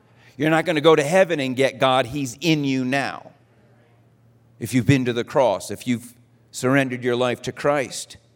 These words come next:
Verse eight, "But none of the rulers of this age understood it. For if they had, they would not have crucified the Lord." None of the Pharisees, none of the rulers of that age, none of the mucky mucks, not, not all the, the wise and so-called people of the temple and all that,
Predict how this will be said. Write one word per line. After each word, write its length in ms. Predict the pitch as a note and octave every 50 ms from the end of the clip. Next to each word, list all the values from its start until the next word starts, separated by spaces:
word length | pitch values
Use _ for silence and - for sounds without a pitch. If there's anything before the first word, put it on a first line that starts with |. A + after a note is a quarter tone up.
| _ _ _ _ _ _ _ _ _ _ _ _ _ _ _ _ _ _ _ _ _ _ _ _ _ _ _ _ _ A#2+ - -
Verse 360 | - G#2 B2+ D#3 E3 - -
eight, 560 | E3 E3 E3+ C#3+ - - - - _ _ _ -
"But 100 | A2+ A2+
none 180 | A#2 C#3+ F3
of 60 | F#3+
the 80 | F3+ F3
rulers 380 | D#3+ E3 F3+ F#3 F3+ E3+ C#3 D#3
of 80 | C#3
this 180 | D#3 F3 D#3 -
age 240 | F3+ F3+ F3+ D#3 F#3
understood 540 | F3 F3+ F3+ F3 - - - F#3+ F3 -
it. 360 | B3+ - - - - _ _ _ _ _ _ _
For 160 | - F#3+ G3
if 80 | F#3+
they 160 | G3 G3 F#3 F3
had, 260 | F#3 G#3+ A#3 B3+ B3
they 80 | G#3
would 180 | F3+ F3 F3+ E3
not 200 | F#3+ G3+ G3+ G3
have 160 | F#3 E3+ -
crucified 560 | - A#3 B3+ B3+ - A3 F3+ - E3+ E3+ E3+
the 100 | D#3+ F#3
Lord." 280 | F3+ G3 A#3 - - - - - - F3+
None 160 | - A3 A#3+
of 60 | C4+
the 80 | B3 B3
Pharisees, 720 | - A#3+ A3 G#3+ G#3 F#3+ F3+ F3 - - D3+ B2 A2+ -
none 160 | - G#3 B3+ C4+
of 80 | B3+
the 80 | B3 G#3+
rulers 340 | G#3+ G#3+ G#3+ G3+ F#3+ E3 E3+
of 120 | E3 C#3
that 220 | E3+ D3+ D3+ D3+
age, 440 | D3+ C#3+ B2 G#2 - - - - - _ _ _ _ _ _ _ _ -
none 160 | G3+ A#3+ C4
of 120 | C4 A#3
the 60 | G#3
mucky 320 | G3+ G3 G3 F#3+ G3 F#3 E3+
mucks, 520 | D3 C3+ A#2 - - - - - - -
not, 340 | D#3+ G3+ A#3+ C4+ C4 - -
not 220 | G3+ A3+ A#3 C4
all 160 | B3+ B3+ A#3 G#3
the, 420 | F#3+ F3 D#3+ - E3 D#3+ - -
the 100 | D#3 D#3+
wise 540 | D#3 D#3 D#3+ E3 E3+ F3 F3 E3+ D#3+ C#3 D3+
and 180 | D3 D3 C#3
so-called 960 | - - - - - - F#3 E3+ E3 - - E3 D#3+ D#3 D3+ B2+ - - -
people 380 | - G3+ F#3 D#3+ - F3 D#3+ D3+
of 80 | C3
the 80 | B2+ C#3+
temple 420 | - - F3 D#3+ D#3+ D#3 E3+ D#3+
and 80 | D#3+ D#3
all 140 | D#3 D#3+ D#3+
that, 100 | D3+